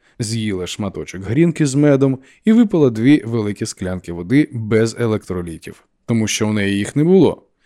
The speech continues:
І вже почала почуватися більш при собі, коли почула з надвору жахливий звук.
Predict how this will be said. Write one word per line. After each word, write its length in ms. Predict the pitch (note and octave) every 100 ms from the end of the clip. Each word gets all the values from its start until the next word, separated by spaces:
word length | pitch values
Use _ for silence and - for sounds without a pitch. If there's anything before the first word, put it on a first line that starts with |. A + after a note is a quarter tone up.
| _ _ _ _ -
І 80 | D3
вже 180 | E3+
почала 360 | E3+ D#3 E3 E3
почуватися 640 | D3 C3+ D3 C#3+ C3+ -
більш 300 | C3+ C3+ C3
при 220 | - D3 C#3+
собі, 440 | - D#3+ G#3 F#3+ - _
коли 220 | C3+ D3
почула 500 | B2 A2+ - E3+ C#3+
з 100 | G#2+
надвору 580 | A2+ F#2+ A2 D#3+ D#3 -
жахливий 680 | G2+ G#2 A#2 - C#3 C3+ C3
звук. 500 | A#2+ C3 G2 -